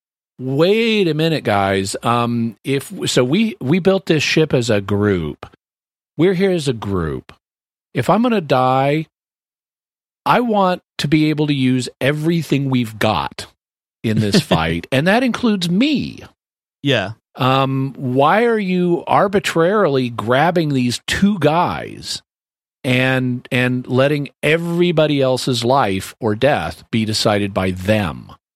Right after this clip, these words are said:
Speaker 2: Yeah.
Speaker 1: This, this is a colle-, this was a collective enterprise.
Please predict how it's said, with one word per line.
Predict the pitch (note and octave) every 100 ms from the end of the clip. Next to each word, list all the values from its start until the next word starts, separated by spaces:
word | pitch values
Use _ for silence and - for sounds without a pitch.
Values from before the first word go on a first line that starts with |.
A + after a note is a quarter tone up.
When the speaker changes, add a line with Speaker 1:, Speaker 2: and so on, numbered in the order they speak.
| _ _ -
Speaker 2:
Yeah. | B2+ A#2 A2+ - _ _ _ _ -
Speaker 1:
This, | A2+ A#2+ - -
this | A#2+ B2
is | C#3+ C3+
a |
colle-, | - C3+ B2 C3+
this | B2+ A#2+ B2
was | A2+ B2 D3
a |
collective | - D3 C#3+ D3
enterprise. | D3 C#3+ - D3 C#3+ C#3 B2+